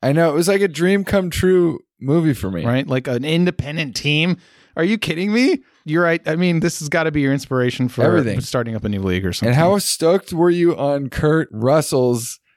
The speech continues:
Speaker 1: baseball family?
Speaker 2: That guy. It's on Netflix. Everyone go watch it. Battered Bastards of Baseball. It's great. Watch it.
Speaker 1: The way that the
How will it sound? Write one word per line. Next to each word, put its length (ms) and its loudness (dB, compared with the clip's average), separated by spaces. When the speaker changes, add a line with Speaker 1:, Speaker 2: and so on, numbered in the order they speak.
Speaker 1:
baseball 480 0
family? 600 -4
Speaker 2:
That 200 -2
guy. 300 -8
It's 220 -4
on 160 0
Netflix. 380 0
Everyone 320 0
go 120 0
watch 240 -2
it. 180 -10
Battered 420 0
Bastards 640 -2
of 180 -4
Baseball. 520 -4
It's 120 -6
great. 260 -4
Watch 240 -6
it. 200 -18
Speaker 1:
The 180 -2
way 320 2
that 320 0
the 400 2